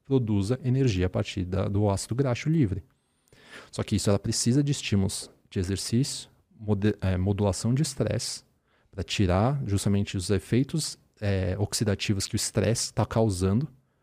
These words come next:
Porque senão, Lutz, o que que acontece? Quando a gente fala de dietas, o pessoal fala: "Dieta anti-inflamatória não existe." A gente usa dietas com potenciais reações anti-inflamatórias. Azeite, muitos vegetais, é...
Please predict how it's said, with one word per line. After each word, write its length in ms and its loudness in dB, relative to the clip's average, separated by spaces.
Porque 200 0
senão, 680 6
Lutz, 240 -2
o 40 -16
que 100 -10
que 40 -16
acontece? 400 -4
Quando 120 2
a 20 2
gente 100 -4
fala 200 2
de 100 2
dietas, 500 2
o 60 -20
pessoal 240 -2
fala: 200 0
"Dieta 280 2
anti-inflamatória 500 0
não 80 0
existe." 540 -4
A 40 -4
gente 340 0
usa 260 4
dietas 640 0
com 180 0
potenciais 1040 0
reações 560 2
anti-inflamatórias. 960 0
Azeite, 800 4
muitos 280 2
vegetais, 1000 2
é... 760 2